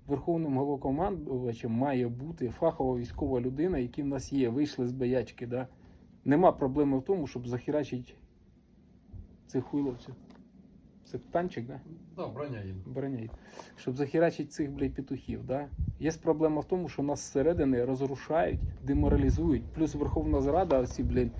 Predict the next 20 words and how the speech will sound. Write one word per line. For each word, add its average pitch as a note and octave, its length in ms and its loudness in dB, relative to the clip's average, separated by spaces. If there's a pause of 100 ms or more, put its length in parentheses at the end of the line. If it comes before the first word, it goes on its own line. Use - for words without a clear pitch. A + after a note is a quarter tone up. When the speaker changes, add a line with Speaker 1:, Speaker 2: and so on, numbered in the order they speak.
(180)
Speaker 1:
гобліни, B2 540 2
да? C3 180 4
Там B2 180 4
десять C3 300 10
відсотків - 640 4
людей, D3+ 360 4
остальні C#3 420 0
там, B2 260 0
я B2+ 100 0
не C3 140 -2
знаю, A#2+ 280 -2
і A#2+ 40 -2
на C3 100 2
чолі C#3+ 280 2
з C3+ 60 -8
хряком B2 500 0
на B2 80 0
двох B2+ 240 -4
табуретках B2+ 540 -2
сидить. A#2+ 340 -4